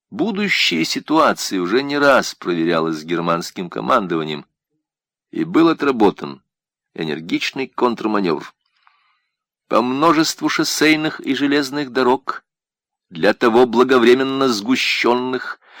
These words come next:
вдвое-трое суток ускользнуть из мешка и успеть сильно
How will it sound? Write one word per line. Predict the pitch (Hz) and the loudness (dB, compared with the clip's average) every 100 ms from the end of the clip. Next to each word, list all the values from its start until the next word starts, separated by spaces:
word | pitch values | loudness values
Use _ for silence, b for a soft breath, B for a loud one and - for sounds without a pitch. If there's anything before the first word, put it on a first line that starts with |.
| B B | B B
вдвое-трое | 107 107 123 151 190 151 92 - 143 160 160 151 | -10 -6 -4 4 6 6 2 -2 0 2 2 2
суток | - 175 170 120 - _ | -2 -4 -4 -4 -6 _
ускользнуть | 143 - - 160 156 147 160 202 160 - - _ | -2 -2 -2 -2 -2 -4 -4 -2 -2 -4 -14 _
из | 98 - | -6 -6
мешка | 90 92 - _ 185 165 - _ _ _ _ _ _ _ _ | -6 -4 -4 _ 0 0 -2 _ _ _ _ _ _ _ _
и | - | -4
успеть | 165 101 - - 90 - | -4 -4 -6 -2 -2 -2
сильно | - 214 208 190 | -6 -4 -2 -2